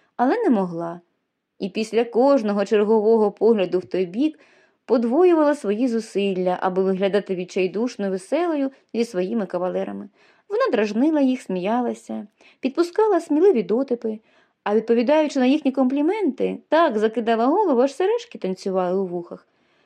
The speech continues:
Скарлетт сто разів повторювала «дурниці»,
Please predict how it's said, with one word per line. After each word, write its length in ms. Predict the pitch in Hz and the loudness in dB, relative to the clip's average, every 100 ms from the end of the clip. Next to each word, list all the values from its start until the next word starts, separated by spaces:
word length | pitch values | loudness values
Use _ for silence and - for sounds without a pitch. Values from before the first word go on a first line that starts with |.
| _ _ | _ _
Скарлетт 640 | - - 381 480 349 339 | -10 -2 2 2 0 -2
сто 220 | - 453 | 2 4
разів 400 | 494 381 269 262 | 6 4 0 0
повторювала 720 | 233 233 - 226 214 202 196 - _ | 0 0 2 2 2 2 0 -2 _
«дурниці», 920 | 453 466 466 427 480 370 - - 170 | 4 6 6 4 2 2 0 -6 -8